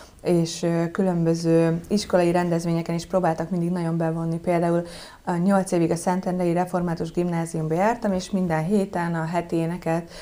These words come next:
én énekeltem elő a, a rengeteg gyereknek a templomban, és ez, és ez is adott egy óriási rutin nekem, hogy a kottát, ugye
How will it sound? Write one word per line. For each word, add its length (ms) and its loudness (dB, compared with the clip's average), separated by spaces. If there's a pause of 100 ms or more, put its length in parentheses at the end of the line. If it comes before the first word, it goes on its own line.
(160)
én 180 2
énekeltem 600 0
elő 280 4
a, 220 4
a 560 -2 (140)
rengeteg 540 0
gyereknek 480 0
a 80 -4
templomban, 800 0 (300)
és 160 -4
ez, 180 2 (100)
és 220 -2
ez 240 4
is 280 0
adott 320 2
egy 180 2
óriási 460 2
rutin 320 -2
nekem, 460 -2
hogy 160 0
a 100 -6
kottát, 480 0
ugye 280 0